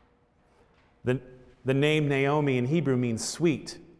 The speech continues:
And Naomi says, "Don't call me sweet, 'cause I'm not sweet. Call me Mara, because I'm bitter,"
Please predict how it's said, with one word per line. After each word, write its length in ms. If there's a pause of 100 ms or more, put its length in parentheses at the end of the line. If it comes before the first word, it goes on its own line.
(3500)
And 100
Naomi 380
says, 380
"Don't 180
call 240
me 140
sweet, 640
'cause 120
I'm 160
not 300
sweet. 360 (420)
Call 220
me 120
Mara, 540 (500)
because 220
I'm 160
bitter," 420